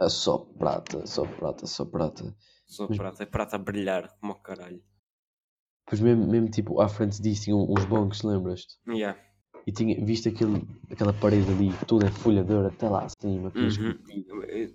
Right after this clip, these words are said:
Speaker 2: tu,
Speaker 1: É
Speaker 2: como é que se
Speaker 1: muita
Speaker 2: diz?
Speaker 1: riqueza.
Speaker 2: É isso, é muita riqueza. Dá para comparar, tipo, com, com, dá para, depois um gajo vai comparar com os,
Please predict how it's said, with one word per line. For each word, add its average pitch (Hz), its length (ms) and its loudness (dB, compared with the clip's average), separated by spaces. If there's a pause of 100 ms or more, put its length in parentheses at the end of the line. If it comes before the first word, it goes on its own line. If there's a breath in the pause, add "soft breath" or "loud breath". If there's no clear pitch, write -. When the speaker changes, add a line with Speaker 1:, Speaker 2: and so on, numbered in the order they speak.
(240)
Speaker 2:
tu, 104 640 -2
Speaker 1:
É 113 60 2
Speaker 2:
como 101 40 2
é 101 40 0
que 113 60 6
se 104 60 4
Speaker 1:
muita 104 120 0
Speaker 2:
diz? 98 80 -8
Speaker 1:
riqueza. 92 680 -8 (960)
Speaker 2:
É 110 60 -2
isso, 113 240 -2
é 110 40 0
muita 113 220 -2
riqueza. 101 480 -4
Dá 110 100 -4
para - 120 -16
comparar, 104 300 -4
tipo, - 300 -14
com, 117 180 0
com, - 320 -2
dá 110 160 -2
para, 117 120 -8
depois 113 260 -6
um 123 260 0
gajo 117 160 0
vai 120 100 0
comparar 110 520 0
com 104 340 2
os, 107 300 -4